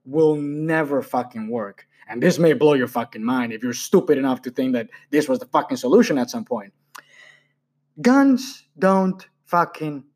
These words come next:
kill. Now, let that sink in for a second. Let me repeat that, actually.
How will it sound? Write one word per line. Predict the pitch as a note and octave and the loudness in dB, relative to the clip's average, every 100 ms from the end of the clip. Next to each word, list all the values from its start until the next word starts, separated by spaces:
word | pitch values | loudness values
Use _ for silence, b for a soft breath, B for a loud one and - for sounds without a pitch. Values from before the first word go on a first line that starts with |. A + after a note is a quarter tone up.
| - | -8
kill. | D#3 C3+ G2 F#2+ _ _ _ _ _ _ _ _ _ _ _ _ _ _ _ _ _ A#2 | -2 -2 -4 -16 _ _ _ _ _ _ _ _ _ _ _ _ _ _ _ _ _ -8
Now, | C#3 | -2
let | D3 F3 | 2 4
that | F3+ - | 2 2
sink | E3+ F3 | -2 -4
in | D#3 | -4
for | C3+ | -4
a | |
second. | B2+ G#2+ G#2 - | -4 -10 -12 -10
Let | C3+ | -4
me | F3+ | 0
repeat | F#3 F#3 D#3+ | 0 0 0
that, | A2+ | -2
actually. | G#2 - G#2 | -6 -10 -14